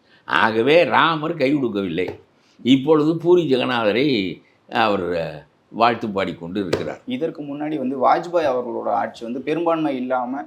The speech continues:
Speaker 2: சில காரணங்களால வந்து அந்த, அந்த ஆட்சி வந்து கவிழ்ந்திருக்கு. அதே மாதிரியான சூழல் வந்து இந்த ஐந்து ஆண்டுகள்ல நடக்கக்கூடிய வாய்ப்புகள் இருக்கா?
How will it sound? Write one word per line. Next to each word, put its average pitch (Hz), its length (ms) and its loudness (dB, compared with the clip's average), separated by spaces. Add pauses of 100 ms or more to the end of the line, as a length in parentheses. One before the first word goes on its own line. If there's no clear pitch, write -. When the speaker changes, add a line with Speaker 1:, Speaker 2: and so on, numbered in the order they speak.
(240)
Speaker 2:
சில 170 240 2
காரணங்களால 175 720 4
வந்து 143 260 -4 (160)
அந்த, 120 180 0 (440)
அந்த 113 220 -2
ஆட்சி 143 300 2
வந்து 151 180 -2
கவிழ்ந்திருக்கு. 131 520 -2
அதே 165 300 2
மாதிரியான 185 440 2
சூழல் 160 500 -2
வந்து 139 180 -4 (240)
இந்த 180 240 0
ஐந்து 202 260 4
ஆண்டுகள்ல 196 340 2
நடக்கக்கூடிய 147 480 0
வாய்ப்புகள் 120 380 -2
இருக்கா? 104 240 -16